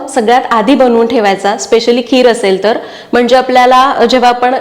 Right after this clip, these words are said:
इतर काही भाज्या वगैरे चिरतो त्याचा वास त्या गोड पदार्थाला लागणार नाही. तर आधी आपण नारळाची खीर बनवून घेऊ. नारळाची खीर बनवण्यासाठी एका पातेल्यामध्ये दोन चमचे तूप घेतलंय. तूप गरम झालं की त्यामध्ये आपल्याला खोवलेला ओला नारळ घालायचा आहे.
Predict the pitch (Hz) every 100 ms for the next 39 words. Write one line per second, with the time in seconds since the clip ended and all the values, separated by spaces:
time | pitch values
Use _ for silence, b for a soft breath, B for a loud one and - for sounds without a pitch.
0 | - 247 262 269 262 269 240 240 226 240
1 | 233 240 254 254 208 214 226 233 247 254
2 | 240 254 285 254 247 240 226 220 226 233
3 | 247 202 180 180 180 180 - B B 240
4 | - 240 277 294 277 285 269 233 240 240
5 | 285 269 214 202 185 180 175 170 - b
6 | b b - 233 226 247 277 262 277 254
7 | 240 233 240 240 226 214 - 214 226 226
8 | 208 220 226 233 220 233 277 208 220 226
9 | 220 233 233 254 254 226 190 214 - 185
10 | - - 254 220 240 247 254 285 220 202
11 | 220 220 214 214 240 226 214 214 - 247
12 | 226 220 240 233 226 202 208 185 196 214
13 | 185 170 - 220